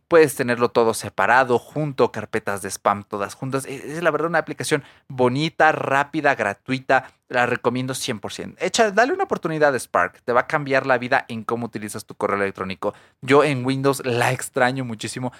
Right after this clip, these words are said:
Ya están haciendo el port. Están haciendo tanto una aplicación nativa como una web app. Y el día que tengan una aplicación nativa, uf, así como arrancan las apps de la Microsoft Store, va a estar increíble. Va a ser casi como utilizarla en un dispositivo de,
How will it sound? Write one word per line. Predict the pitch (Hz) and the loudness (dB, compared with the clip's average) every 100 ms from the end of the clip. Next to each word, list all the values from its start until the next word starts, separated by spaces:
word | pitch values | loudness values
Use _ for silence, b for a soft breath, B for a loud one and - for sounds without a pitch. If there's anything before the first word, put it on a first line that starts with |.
| b - | b 0
Ya | 139 | 0
están | 143 143 | 2 0
haciendo | 123 127 120 | 0 -2 -4
el | 113 | -4
port. | - 117 123 - - | 4 4 4 -2 -10
Están | - 120 | -4 -4
haciendo | - 123 123 | -4 -8 -4
tanto | 104 95 | -4 -2
una | 117 120 | -2 -2
aplicación | 117 107 107 - 120 | -2 -8 -8 -6 -6
nativa | 117 - 113 104 B B - | -6 -8 -6 -6 B B 0
como | 123 117 113 - | 2 2 -2 -4
una | 123 117 110 104 | -2 2 2 0
web | 123 117 - | 0 0 0
app. | 101 85 - _ _ _ 123 | -4 -4 -6 _ _ _ -12
Y | 120 110 | -6 -6
el | 110 | 0
día | 135 | 2
que | 143 | 2
tengan | 139 127 123 | -2 -2 -2
una | 120 | 0
aplicación | 113 107 - 95 113 | -2 -4 -8 -8 -6
nativa, | 107 110 107 | -6 0 0
uf, | - 104 - | -2 -8 -6
así | - - 127 | -6 -6 -8
como | 135 117 | -2 0
arrancan | 101 107 107 110 113 107 98 | 0 2 0 0 -6 -6 -6
las | 104 95 - - | -4 -4 -6 -4
apps | 110 - 120 | -4 -4 -6
de | 107 98 98 - B B | -4 -2 -4 -8 B B
la | 110 | -4
Microsoft | 101 104 117 107 95 | -2 -4 -4 -6 -8
Store, | - 131 117 | -2 0 0
va | 117 | -2
a | |
estar | - 117 - | -2 -4 -4
increíble. | 127 110 - 92 95 95 | -14 -14 -12 -12 -8 -4
Va | 98 | -4
a | 101 | -4
ser | 117 | -6
casi | 120 - 127 | -6 -10 -10
como | 113 98 | -10 -10
utilizarla | 101 98 107 107 | -10 -4 -2 0
en | 107 | -2
un | 101 | -6
dispositivo | 104 - 107 98 110 107 | -10 -10 -10 -8 -6 -6
de, | 101 | -6